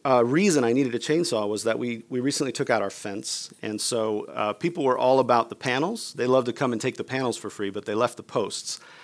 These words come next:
And I found out why when I tried to remove the posts. Um, and so there was one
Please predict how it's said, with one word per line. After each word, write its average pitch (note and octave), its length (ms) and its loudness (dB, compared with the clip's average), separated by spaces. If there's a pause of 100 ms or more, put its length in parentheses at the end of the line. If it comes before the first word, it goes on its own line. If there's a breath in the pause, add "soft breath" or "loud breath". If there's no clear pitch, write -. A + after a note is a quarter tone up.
(160 loud breath)
And B2 140 -2
I A#2+ 80 2
found E3 380 4
out C#3 180 10
why G#2+ 480 6 (400 loud breath)
when A#2+ 140 -2
I A#2+ 100 4
tried B2 300 4
to A2+ 80 2
remove A2 320 0
the G#2+ 100 -6
posts. - 560 0
Um, G#2+ 400 -4
and A#2+ 160 -6
so B2 180 2
there B2+ 140 4
was A#2+ 160 2
one D3+ 480 2